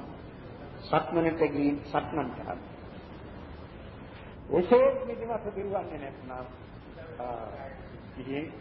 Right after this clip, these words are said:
දකුණලයට හැරි, ඈ, උත්තාන සංඥාන් මනසිකරිත්වා.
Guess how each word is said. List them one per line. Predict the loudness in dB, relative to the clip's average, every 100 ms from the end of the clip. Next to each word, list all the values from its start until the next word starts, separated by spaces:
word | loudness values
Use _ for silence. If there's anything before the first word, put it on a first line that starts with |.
| -10 -8 0
දකුණලයට | 2 4 4 4 4 2 2
හැරි, | 2 2 0 -6 -12 -12 -14 -12 -10
ඈ, | -8 -10 -12 -14 -8
උත්තාන | -8 0 8 8 8 4
සංඥාන් | -2 -2 -2 -4 -4
මනසිකරිත්වා. | -4 -6 -8 -6 -4 -6 -10 -10